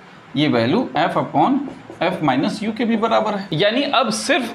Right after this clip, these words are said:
आप image की height, object की height या image की position और object की position से ही मैग्निफिकेशन नहीं निकाल सकते हो।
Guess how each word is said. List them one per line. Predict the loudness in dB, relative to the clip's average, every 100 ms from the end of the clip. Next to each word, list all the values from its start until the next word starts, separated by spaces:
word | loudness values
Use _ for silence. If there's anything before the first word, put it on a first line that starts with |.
| -2 2
आप | 2 2 -4 -16 -20 -20 -6 -2
image | 0 0 2
की | 2
height, | 2 2 2
object | 2 0 2
की | 2
height | 4 2
या | 2 0 -2 -8 -18 -20 -20 -20 -20 -8 -4
image | 0 0
की | 0
position | 0 2 2 4 4
और | 4
object | 2 -2 -2
की |
position | -2 0 0 2
से | 2
ही | 2
मैग्निफिकेशन | 2 2 0 0 2 2
नहीं | 2
निकाल | 2 2 0
सकते | -4 -4
हो। | -4